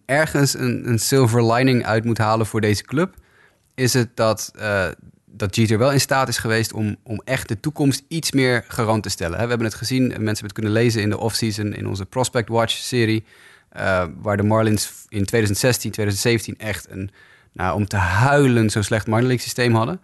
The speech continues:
En toch echt wel na die, na die trades, eh, behoorlijk, eh, in de lift zitten nu, hoor. Niet, niet zozeer vanwege de Stanton trade, want dat was gewoon een ordinaire salarisdump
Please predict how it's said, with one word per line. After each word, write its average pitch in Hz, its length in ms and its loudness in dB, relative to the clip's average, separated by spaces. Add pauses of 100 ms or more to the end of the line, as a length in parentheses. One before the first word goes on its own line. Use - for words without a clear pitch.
(460)
En 98 300 -2 (220)
toch 98 180 -4
echt - 200 -8
wel 110 200 2
na 117 200 4
die, 113 260 2
na 110 200 0
die 113 80 2
trades, 113 500 0
eh, 110 500 0 (120)
behoorlijk, 113 460 0
eh, 101 200 -4
in 110 140 -4
de 107 60 0
lift 107 220 2
zitten 90 240 -2
nu, 90 60 -4
hoor. 113 160 0
Niet, 110 300 0
niet 110 220 0
zozeer 117 320 0
vanwege 107 300 0
de 104 60 2
Stanton 113 380 2
trade, 123 240 2
want 110 120 -6
dat 101 120 0
was 101 120 -2
gewoon 107 160 2
een 98 60 -2
ordinaire 98 560 2
salarisdump 104 760 2